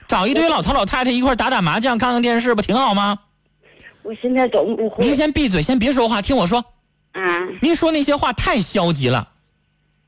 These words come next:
Speaker 1: 您没事老想这些话。您说您在医院住院，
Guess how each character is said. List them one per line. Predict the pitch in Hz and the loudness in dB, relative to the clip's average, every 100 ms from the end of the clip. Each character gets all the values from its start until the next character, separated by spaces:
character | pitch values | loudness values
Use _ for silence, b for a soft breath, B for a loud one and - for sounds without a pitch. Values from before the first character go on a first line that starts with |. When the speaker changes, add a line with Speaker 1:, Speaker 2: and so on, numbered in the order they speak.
| _ - | _ -2
Speaker 1:
您 | 311 | 0
没 | 285 311 | 2 0
事 | 370 | 0
老 | 190 302 | 0 0
想 | - 185 | 0 -2
这 | 147 | -2
些 | 156 165 | 0 0
话。 | 180 B B | 0 B B
您 | 190 226 | 0 2
说 | 285 | 2
您 | 233 | 2
在 | 247 190 | 0 0
医 | 202 | 0
院 | 220 170 | 0 0
住 | 196 175 | 0 0
院， | 160 | -2